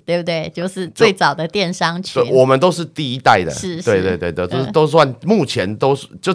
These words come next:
Speaker 2: 那时候绝对是台湾就前五大的。
Speaker 1: 是，是。
Speaker 2: 对。那后面我们跟他聊天的时候才知道说，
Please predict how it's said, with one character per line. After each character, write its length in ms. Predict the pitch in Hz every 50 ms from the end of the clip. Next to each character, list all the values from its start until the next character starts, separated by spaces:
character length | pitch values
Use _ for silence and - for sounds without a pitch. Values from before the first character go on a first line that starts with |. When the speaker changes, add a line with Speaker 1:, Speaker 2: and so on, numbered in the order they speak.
| 185 - -
Speaker 2:
那 180 | 147 - 185
时 160 | 151 - 123 135
候 140 | 147 147 - -
绝 120 | 127 120
对 140 | 117 139 135
是 160 | 110 135 127
台 220 | 95 - 101 95
湾 140 | 98 107 117 117
就 120 | 123 120
前 320 | 117 - - - 104 117
五 160 | 117 98 78 -
大 240 | - 98 87 62
的。 100 | 57 65 -
Speaker 1:
是， 260 | - - 190 165 156
是。 240 | - - - - - -
Speaker 2:
对。 260 | 95 101 92 71 - - - - - _ -
那 100 | 165 180
后 100 | 185 180
面 120 | 190 185
我 60 | 135
们 80 | 110 107
跟 120 | 104 139 143
他 80 | 151
聊 160 | 147 123 110 104
天 100 | 127 127
的 120 | 120 101
时 100 | 95 120
候 60 | 120
才 160 | 110 - 107
知 100 | 95 107
道 100 | 101 110
说， 140 | 98 107 107